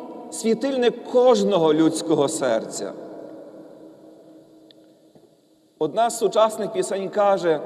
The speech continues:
"Бо тільки нашими серцями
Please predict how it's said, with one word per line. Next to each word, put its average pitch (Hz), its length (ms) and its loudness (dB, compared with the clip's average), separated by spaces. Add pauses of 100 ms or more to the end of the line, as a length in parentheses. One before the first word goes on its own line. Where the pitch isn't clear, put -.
(380)
"Бо 165 120 2
тільки 302 680 0
нашими 214 1040 -2 (360)
серцями 208 1040 -4